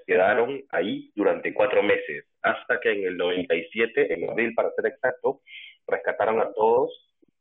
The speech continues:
co-, en el o-, durante el operativo llamado Chavil de Huántar, y se exterminó a todos los terroristas. Se mató a, a todos, a pesar de que se habían rendido.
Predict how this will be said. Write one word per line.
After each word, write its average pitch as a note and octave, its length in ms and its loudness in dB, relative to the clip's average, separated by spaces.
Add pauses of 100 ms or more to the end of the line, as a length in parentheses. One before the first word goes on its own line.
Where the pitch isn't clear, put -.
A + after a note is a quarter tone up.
co-, G#2 260 0
en F2+ 140 -4
el E2+ 160 0
o-, E2 200 0
durante F2+ 360 -2
el E2+ 80 2
operativo E2+ 600 0
llamado G2+ 440 0
Chavil F#2 280 -2
de F#2+ 60 4
Huántar, G2+ 580 0 (280)
y A2 100 -6
se - 100 -2
exterminó F2+ 800 -2
a - 100 -4
todos - 160 4
los - 160 2
terroristas. - 580 -4 (600)
Se A#2 100 0
mató E2 440 -2 (100)
a, - 60 -4
a - 420 -6
todos, E2 380 0
a - 100 0
pesar G#2 300 0
de B2 100 0
que - 80 -10
se - 60 -2
habían G2+ 320 2
rendido. F2 460 -2